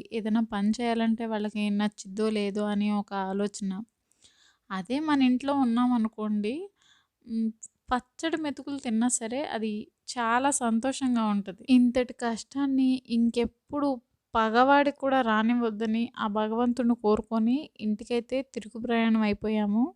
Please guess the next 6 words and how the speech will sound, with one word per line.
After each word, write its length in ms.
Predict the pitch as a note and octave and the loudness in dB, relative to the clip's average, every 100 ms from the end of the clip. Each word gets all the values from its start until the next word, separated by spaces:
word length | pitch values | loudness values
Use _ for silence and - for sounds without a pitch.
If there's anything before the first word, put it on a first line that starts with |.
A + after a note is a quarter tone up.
| _ | _
ఈ 100 | C4 B3+ | 0 2
వరదల్లో 680 | A#3 A3+ G#3+ A#3 C#4 C#4 C#4+ | 6 6 6 4 2 4 6
ఒక్కొక్కళ్ళది 800 | D4+ C#4 C4 B3 - C4 B3 C#4+ - | 6 4 -2 -8 -4 -2 -2 -2 -2
ఒక్కొక్క 400 | - - A3 A3 | -4 -6 -12 -8
బాధ. 320 | G3+ G#3+ A3 A#3+ C#4 F4 - - | -2 0 0 0 0 0 -4 -4
ఒక్కొక్కళ్ళు 720 | A3+ A3+ A3 - A3+ A3 A3 | -2 -2 -4 -4 -4 -2 -2